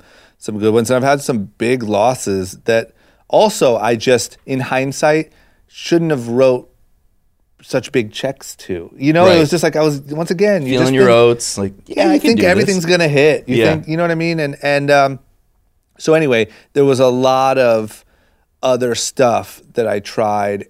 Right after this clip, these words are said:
Speaker 1: and Young and Reckless was just the thing that I think was most well known. It aligned so good with my,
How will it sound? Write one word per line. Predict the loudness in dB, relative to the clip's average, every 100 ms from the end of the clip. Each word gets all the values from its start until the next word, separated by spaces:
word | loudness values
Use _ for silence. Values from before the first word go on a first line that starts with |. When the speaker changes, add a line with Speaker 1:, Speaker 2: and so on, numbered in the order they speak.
| -12
Speaker 1:
and | -10 -10 -10 -12 -14 _ _ _
Young | -4 -2 0
and | -2
Reckless | -2 -4 -8 -8
was | -10
just | -10 -12
the | -12
thing | -14 -8 -8 -8 -12 -8
that | -6 -4
I | -6
think | -10 -10 -10 -14 _ _ _
was | -10 -4
most | -4 -4 -2
well | -2 -2
known. | -4 -6 -10 -8
It | -6
aligned | -4 -4 -2 -4 -4 -8
so | -8 -2 -2 -2
good | -2 -2 -2
with | -4 -6
my, | -6 -4 -2 -4